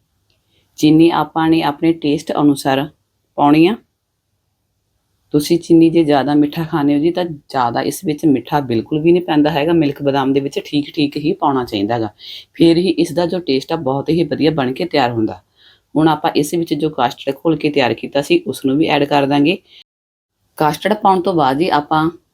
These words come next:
ਦੁੱਧ ਨੂੰ ਦੋ ਕੁ ਮਿੰਟਾਂ ਲਈ ਹੋਰ ਉਬਾਲਣਾ। ਉਸ ਤੋਂ ਬਾਅਦ ਆਪਣਾ ਮਿਲਕ ਬਦਾਮ ਬਣ ਕੇ ਰੈਡੀ ਆ। ਜੋ ਆਪਾਂ ਮਾਰਕੀਟ ਵਿੱਚ ਜੀ ਮਿਲਕ ਬਦਾਮ ਜਾ ਕੇ ਪੀਂਦੇ ਆ, ਉਸ ਵਿੱਚ ਥੋੜ੍ਹਾ ਜਿਹਾ ਕਸਟਰਡ ਜ਼ਿਆਦਾ ਪਾਇਆ ਹੁੰਦਾ ਤੇ ਬਦਾਮ ਘੱਟ ਹੁੰਦੇ ਨੇ। ਜੋ ਆਪਾਂ ਘਰ ਵਿੱਚ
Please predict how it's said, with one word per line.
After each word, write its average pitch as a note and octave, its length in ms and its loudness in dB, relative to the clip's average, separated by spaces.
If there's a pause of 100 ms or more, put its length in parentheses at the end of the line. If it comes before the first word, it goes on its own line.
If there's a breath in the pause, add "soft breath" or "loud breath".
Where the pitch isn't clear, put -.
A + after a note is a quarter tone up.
(160)
ਦੁੱਧ C#3+ 200 2
ਨੂੰ F3 180 0
ਦੋ D3+ 160 2
ਕੁ D#3 120 -6
ਮਿੰਟਾਂ E3+ 260 2
ਲਈ D#3+ 140 4
ਹੋਰ C3+ 200 0
ਉਬਾਲਣਾ। C#3+ 500 0
ਉਸ D3 120 -6
ਤੋਂ C#3+ 120 -6
ਬਾਅਦ C3+ 180 0
ਆਪਣਾ E3 200 -2
ਮਿਲਕ C3+ 300 0
ਬਦਾਮ C3+ 260 -4
ਬਣ C3+ 160 -4
ਕੇ E3 180 -2
ਰੈਡੀ A#2 300 0
ਆ। F3 120 2 (460 loud breath)
ਜੋ F3 100 0
ਆਪਾਂ G#3 220 0
ਮਾਰਕੀਟ D3+ 500 0
ਵਿੱਚ F#3 220 -6
ਜੀ G#3 120 0
ਮਿਲਕ D3+ 300 2
ਬਦਾਮ D#3 300 -2
ਜਾ D3 140 0
ਕੇ E3+ 140 -4
ਪੀਂਦੇ C3 340 -4
ਆ, F3+ 60 2
ਉਸ E3 260 -4
ਵਿੱਚ G3 280 -6
ਥੋੜ੍ਹਾ E3 240 -2
ਜਿਹਾ F#3 120 -2
ਕਸਟਰਡ D3 460 -2
ਜ਼ਿਆਦਾ A#2+ 340 2
ਪਾਇਆ C#3 280 0
ਹੁੰਦਾ D#3+ 240 0
ਤੇ G3 100 -2
ਬਦਾਮ C3+ 420 -2 (100)
ਘੱਟ E3 160 -4
ਹੁੰਦੇ B2+ 260 -6
ਨੇ। E3+ 140 0
ਜੋ C#3+ 180 -2
ਆਪਾਂ F3+ 180 -4
ਘਰ F3+ 200 0
ਵਿੱਚ D3+ 320 -2